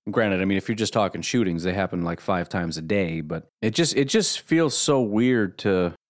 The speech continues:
and I'm, I'm not saying anybody did anything wrong on Twitter, but it was, you know, thirty minutes of, "Hey, I'm so devastated," and then Twitter moved on. And I kinda just sat yesterday and looked at it and goes, "Man, that sucks."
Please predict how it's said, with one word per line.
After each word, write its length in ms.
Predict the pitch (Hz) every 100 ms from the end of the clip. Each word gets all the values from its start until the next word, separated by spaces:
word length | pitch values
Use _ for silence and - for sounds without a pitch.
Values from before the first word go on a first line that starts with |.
| -
and 100 | 107
I'm, 160 | 139
I'm 120 | - 160
not 200 | 151 -
saying 200 | 127 120
anybody 340 | 120 110 107
did 160 | 101 110
anything 260 | 104 98
wrong 280 | 101 110 107
on 100 | 87
Twitter, 320 | - 120 113
but 160 | 85 95
it 100 | 85
was, 320 | 92 87 - - _ _ _ _ _ _
you 80 | 104
know, 100 | 95
thirty 380 | 90 - 135 127
minutes 480 | 113 117 113 - -
of, 560 | - 98 95 90 - - _ _ _ _ _ _ -
"Hey, 240 | - 110
I'm 160 | 107 98
so 160 | 107
devastated," 720 | 90 113 107 - 104 98 101 92
and 240 | 90 98
then 480 | 101 104 101 101 98
Twitter 240 | - 117 110
moved 300 | 110 110 104
on. 320 | 104 85 - - _ _ _ _ -
And 140 | 101
I 60 | 95
kinda 220 | 127 120
just 220 | 110 101
sat 260 | - 117 -
yesterday 380 | 98 - 107 98
and 80 |
looked 220 | 95 104 104
at 120 | 92
it 40 |
and 100 | 90
goes, 180 | 92 90
"Man, 360 | 92 117 123 101
that 180 | 92
sucks." 560 | - - 78 78 - -